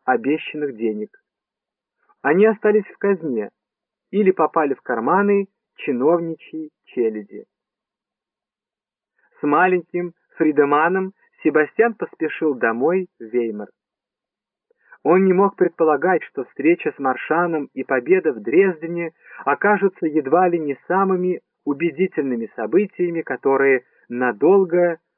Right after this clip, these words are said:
упрочат его музыкальную славу.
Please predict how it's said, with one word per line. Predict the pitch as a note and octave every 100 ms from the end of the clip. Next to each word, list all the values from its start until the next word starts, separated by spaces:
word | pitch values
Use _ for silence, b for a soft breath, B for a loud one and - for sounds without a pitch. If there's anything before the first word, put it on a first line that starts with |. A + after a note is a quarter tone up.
| _ _ -
упрочат | C3 - B2 E3+ F3 - F3 _ _ _ _
его | A#2+ B2+ B2
музыкальную | A#2+ G#2+ A2 - C3 C#3+ C#3+ C3 _
славу. | G#2 G#2 G2+